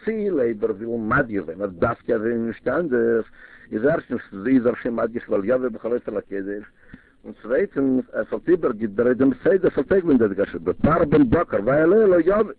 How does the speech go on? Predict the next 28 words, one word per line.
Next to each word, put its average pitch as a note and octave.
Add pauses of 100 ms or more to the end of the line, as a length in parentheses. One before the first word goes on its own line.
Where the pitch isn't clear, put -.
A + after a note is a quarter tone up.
(800)
זאל A#2
נישט C#3
דאס, C#3+
דאס D3+
געדען D3
מיט. C#3+ (1500)
איך E2+
זאג, F2 (100)
פאר C3
רשע, A#2 (100)
וואס A#2+
שטייט, A#2+
דער G#2
ווארט A#2
דער A#2
זיי, F#3+
זאגט D#3+
דער D3+
רמב"ם. B2 (760)
וואס C3+
איז C#3+
דער E2
רמב"ם? D#3+ (480)
אה, F2
די E2
צוויהונדערט, C3+ (100)
דאס F#2+
איז, F#2+